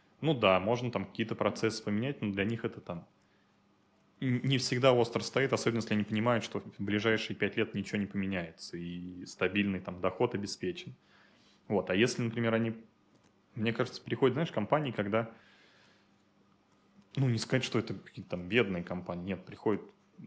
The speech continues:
нормальные, состоятельные заказчики, которые понимают, что хотят чего-то поменять, и понимают, что надо, что можно ещё больше денег заработать. И вот когда они понимают, что у них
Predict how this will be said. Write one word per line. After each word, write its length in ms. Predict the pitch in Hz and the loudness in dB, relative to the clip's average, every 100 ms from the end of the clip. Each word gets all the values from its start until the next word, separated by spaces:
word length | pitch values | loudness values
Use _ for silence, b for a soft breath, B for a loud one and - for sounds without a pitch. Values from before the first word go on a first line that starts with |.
| - | -18
нормальные, 1080 | - 101 92 92 127 135 120 110 107 104 104 | -12 -8 -4 0 0 0 -2 -2 -4 -4 -6
состоятельные 680 | - 117 - 104 107 101 92 | -8 -8 -4 -4 -4 -4 -4
заказчики, 680 | 90 87 107 139 - - 107 | -4 2 2 2 -2 -8 -8
которые 420 | - - 101 95 | -6 -2 -2 -2
понимают, 640 | - 110 101 92 113 120 117 | 0 2 4 4 2 0 -4
что 160 | - | -8
хотят 460 | 98 - - 104 - 196 - | -6 -4 -2 -4 -6 -16 -6
чего-то 340 | - 117 117 | 2 2 2
поменять, 600 | 110 104 98 127 175 175 - | 0 0 2 2 2 -2 -10
и 380 | 101 98 98 98 | -4 -2 -2 -2
понимают, 480 | 95 101 98 123 123 | -4 -2 0 0 -2
что 160 | - 95 | -4 0
надо, 360 | 107 107 98 - _ _ _ | 0 2 -2 -6 _ _ _
что 180 | - 101 | -6 2
можно 240 | 117 113 | 2 4
ещё 260 | 117 - 120 | 2 2 2
больше 320 | 98 90 - | 4 0 -2
денег 280 | 98 87 87 | -2 -2 -4
заработать. 640 | 87 90 92 156 170 98 - _ _ _ | -4 -4 0 -2 -2 -6 -10 _ _ _
И 100 | - | -6
вот 160 | 98 101 | -4 -2
когда 240 | 92 95 | -2 0
они 120 | 98 92 | 0 0
понимают, 340 | 98 98 92 | -2 -2 -4
что 160 | - 92 | -6 -6
у 20 | |
них 220 | 98 - | -6 -6